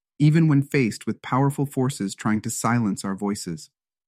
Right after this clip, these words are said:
We owe so much to Rachel Carson and everything she did for our planet.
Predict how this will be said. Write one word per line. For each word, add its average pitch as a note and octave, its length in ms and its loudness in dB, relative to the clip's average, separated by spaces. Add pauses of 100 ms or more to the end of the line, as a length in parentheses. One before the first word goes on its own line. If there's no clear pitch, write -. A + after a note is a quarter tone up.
(400)
We C3+ 140 8
owe C3+ 80 6
so D3 240 2
much D#3 320 2
to C#3 100 -4
Rachel C3 320 -2
Carson B2+ 560 -4 (420)
and A#2 160 2
everything C#3+ 440 2
she C#3+ 180 -2
did B2 240 0
for G#2+ 180 -4
our G2+ 120 0
planet. G#2 420 -4